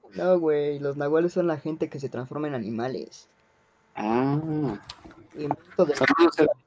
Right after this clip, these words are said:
Speaker 2: saludos.
Speaker 1: <laughs> Saludos a todos esos animales que nos están vi-, ah, no es cierto.
Speaker 2: No es cierto, no es cierto.
Speaker 1: Otros
Speaker 2: Luego se, luego se enojan y dejan de hablar.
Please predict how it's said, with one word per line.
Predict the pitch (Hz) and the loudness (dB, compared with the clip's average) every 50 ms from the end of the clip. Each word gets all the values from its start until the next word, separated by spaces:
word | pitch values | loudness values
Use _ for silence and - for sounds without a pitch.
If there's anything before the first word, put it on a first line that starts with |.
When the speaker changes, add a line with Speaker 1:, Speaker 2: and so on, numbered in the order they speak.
| _ | _
Speaker 2:
saludos. | _ - 139 147 160 160 160 151 - - - - - _ _ _ _ - - - - - - - - _ - | _ 2 4 4 6 6 4 2 2 -6 -14 -20 -20 _ _ _ _ -20 -20 -20 -20 -20 -20 -20 -16 _ 0
Speaker 1:
<laughs> | - 453 - _ - 403 - 440 381 _ - - - - - - | 0 0 0 _ -16 -12 -8 -8 -8 _ -8 -20 -20 -20 -16 -8
Saludos | - - 147 156 165 175 175 156 | -2 0 2 2 4 4 2 2
a | 156 139 | 2 -2
todos | - 151 147 156 | 0 0 0 -2
esos | 160 156 - 156 | -4 -4 -2 -2
animales | 139 139 110 131 135 135 139 139 135 | -2 -2 -4 -4 -4 -4 -4 -4 -6
que | - 117 | -8 -10
nos | 123 123 | -10 -10
están | 131 - - 135 139 | -10 -10 -10 -8 -8
vi-, | 131 82 | -6 -6
ah, | 104 113 131 - - 185 202 202 | -6 -4 -2 -2 -2 -2 -2 -4
no | 202 202 | -4 -6
es | 226 214 | -6 -8
cierto. | - - 381 - - 190 190 220 - - 202 185 - - - _ _ _ _ _ _ _ _ _ _ _ _ - - - - - - - - _ - - - - _ - | -8 -6 -6 -4 -4 -4 -6 -8 -10 -12 -16 -16 -16 -16 -20 _ _ _ _ _ _ _ _ _ _ _ _ -20 -20 -20 -20 -20 -20 -20 -20 _ -20 -20 -20 -20 _ -12
Speaker 2:
No | - - | -8 -8
es | - | -6
cierto, | - - - - - - - - - - 143 - - | -4 -2 0 0 0 0 -2 -4 -6 -6 -8 -8 -6
no | - - | -6 -6
es | - | -6
cierto. | - - - - 69 69 - - - - - _ - _ _ _ _ _ _ _ _ - - - _ | -2 -2 -2 -2 -2 -4 -6 -8 -12 -20 -20 _ -20 _ _ _ _ _ _ _ _ -20 -20 -18 _
Speaker 1:
Otros | - 160 185 190 - 208 202 | 0 2 2 2 4 2 4
Speaker 2:
Luego | 156 120 123 | 4 4 2
se, | 127 - - 113 | 2 0 -2 -2
luego | 113 113 - _ - - - - | -2 -2 -4 _ -6 -8 -6 -6
se | - - | -4 0
enojan | 123 117 127 143 143 175 170 151 | 2 4 4 4 4 4 4 4
y | 127 110 | 4 4
dejan | 117 113 - 143 131 120 | 2 2 2 4 4 4
de | 104 | 2
hablar. | 98 98 98 98 110 - | 0 0 0 -2 -2 -4